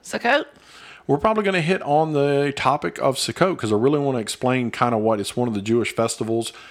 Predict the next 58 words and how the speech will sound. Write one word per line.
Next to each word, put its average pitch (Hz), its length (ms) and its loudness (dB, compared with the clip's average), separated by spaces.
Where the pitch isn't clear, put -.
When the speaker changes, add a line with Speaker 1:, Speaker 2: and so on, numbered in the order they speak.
Speaker 2:
one 185 100 0
of 202 40 0
the 165 60 0
festivals 120 480 0
of 95 120 -2
God, 90 280 2
let 90 120 -4
me 85 80 -4
rephrase 82 420 -2
that, 87 220 -4
from 107 180 -2
the 98 80 -2
Old 101 260 -2
Testament. 175 560 -4
There 110 100 0
were 101 120 -2
seven 104 320 -2
of 131 100 0
'em 160 120 -10
God 90 240 -2
told 95 180 -2
us - 140 -8
to 98 120 -4
do, 143 240 2
and 107 200 0
Sukkot - 380 -2
is 107 120 -2
coming 131 340 -2
up 117 400 -2
in 123 560 -2
a - 80 -4
few 123 240 2
weeks 143 340 0
in 104 120 -4
October, 147 580 -2
and 110 180 0
I 101 40 2
really 151 460 2
wanna 143 200 0
explain 123 440 -2
that 113 160 -2
and 101 60 -4
lay 110 160 2
it 107 60 0
out 101 160 0
for 107 100 -4
people 104 280 -2
so - 120 -6
they 101 120 0
could - 160 -6
kinda 98 260 -2
have 95 160 -2
an 95 60 -4
understanding 92 520 -4
of 87 120 -6
what 95 180 0
it - 100 -4
means. 82 480 -8